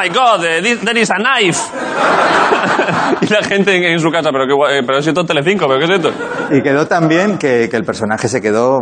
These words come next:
Speaker 2: por los siglos de los siglos.
Speaker 1: ¿Antonio Zabalburu?
Speaker 2: Sí.
Speaker 1: Joder. Eh, pero ¿y alguno al que sí le pusiese alguna enfer-, alguno con el que tú disfrazat-, di-, disfrutaste en plan sádico? O sea, alguna trama que tú dijese, "Me estoy pasando aquí".
Speaker 2: No me hagas hablar.
Speaker 1: ¿Eh?
Speaker 2: ¿Eh? ¿No?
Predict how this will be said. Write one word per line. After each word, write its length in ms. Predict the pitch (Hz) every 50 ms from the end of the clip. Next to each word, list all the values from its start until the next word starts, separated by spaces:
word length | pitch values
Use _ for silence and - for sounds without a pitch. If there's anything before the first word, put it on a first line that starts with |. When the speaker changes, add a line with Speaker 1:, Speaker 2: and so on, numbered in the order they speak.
| 104
Speaker 2:
por 140 | - 110 95
los 100 | 98 101
siglos 240 | - 120 107 110 107
de 60 | 110 95
los 100 | 92 90
siglos. 160 | - 101 101
Speaker 1:
¿Antonio 240 | 110 107 - 165 190 180
Zabalburu? 440 | 185 170 156 160 190 269 226 160 - - - - - _
Speaker 2:
Sí. 140 | - - 110 - - - - - - _ - - - -
Speaker 1:
Joder. 320 | - 90 82 95 139 151 - - - - - - - -
Eh, 160 | - 110 110 110
pero 140 | - 127 123
¿y 60 | 131
alguno 300 | 131 127 127 139 170 185
al 80 | 196 185
que 100 | 180 196
sí 440 | 170 - 180 180 180 175 170 170 -
le 160 | - 147 151
pusiese 260 | 139 151 143 160 151 165
alguna 220 | 147 135 147 147
enfer-, 200 | 143 131 143 135
alguno 260 | - 135 147 180 208 202
con 100 | 208 196
el 60 | 170
que 60 | 170
tú 100 | 156 180
disfrazat-, 440 | 180 165 - 151 156 170 - - - -
di-, 160 | 147 156 151
disfrutaste 400 | 139 151 139 139 143 156 147 156
en 60 | 139
plan 160 | 147 147 147 139
sádico? 400 | - 160 160 165 185 180 - 196
O 2000 | - - - - _ _ _ _ _ _ _ _ _ _ 262 - _ 269 _ _ _ _ _ _ _ _ _ _ _ _ _ _ _ _ _ _ _ _ -
sea, 100 | - 147
alguna 220 | 123 120 147 160 -
trama 200 | - 151 156 156
que 60 | 139
tú 80 | 139 143
dijese, 240 | 139 127 131 110 113
"Me 60 | 107
estoy 160 | 104 - 131
pasando 300 | - - - 98 92 85
aquí". 100 | 78 82 - - -
Speaker 2:
No 160 | 107 110 110
me 80 | 107 110
hagas 200 | 104 101 98 -
hablar. 200 | 92 85 87 - - _ _ _ _ _ - -
Speaker 1:
¿Eh? 180 | 123 180 247 - - - - 127
Speaker 2:
¿Eh? 80 | 214 233 - - - - _ -
¿No? 100 | 110 123